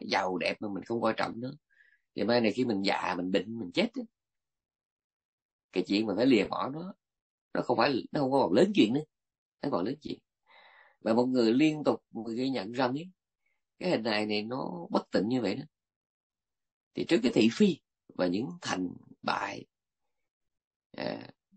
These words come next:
vinh nhục và tính bơ, bởi vì ở liên tục và liên tục, thường xuyên và thường trực, à,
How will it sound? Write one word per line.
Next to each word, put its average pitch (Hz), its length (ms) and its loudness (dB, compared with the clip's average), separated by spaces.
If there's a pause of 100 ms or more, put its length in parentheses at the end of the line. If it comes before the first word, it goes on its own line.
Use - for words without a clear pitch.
vinh 147 300 0
nhục 107 160 2 (640)
và - 120 -10
tính 127 120 0
bơ, 123 220 2 (880)
bởi 107 100 -2
vì 123 80 4
ở 110 100 2
liên 175 300 4
tục 135 160 0
và 113 80 2
liên 131 240 2
tục, - 160 -6 (340)
thường 135 320 8
xuyên 143 400 0
và 98 100 -4 (240)
thường 98 200 -2
trực, - 160 -2 (920)
à, - 80 -12